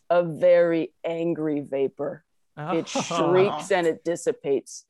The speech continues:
Speaker 1: inside of me.
Speaker 2: Anything.
Speaker 1: Looks, anything. I love hot dogs. I love marshmallows, anything.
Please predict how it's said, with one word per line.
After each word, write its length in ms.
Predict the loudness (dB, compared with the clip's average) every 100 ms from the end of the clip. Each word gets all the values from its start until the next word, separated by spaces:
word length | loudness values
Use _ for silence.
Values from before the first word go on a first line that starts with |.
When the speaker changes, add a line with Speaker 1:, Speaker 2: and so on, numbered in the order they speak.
| -10
Speaker 1:
inside 500 | -10 -8 -6 -4 -4
of 140 | -6
me. 240 | -10 -14 -14 _
Speaker 2:
Anything. 440 | -2 0 0 -4 -2
Speaker 1:
Looks, 280 | -2 -4 -16 _ _ _ _ _
anything. 500 | 0 2 0 0 -2 0
I 140 | 0
love 240 | 2 0 0
hot 300 | -2 -4 -2
dogs. 320 | -2 -2 -4
I 100 | -6
love 220 | -4 -4 -4
marshmallows, 640 | -6 -8 -10 -10 -8 -6
anything. 460 | -6 -8 -12 -16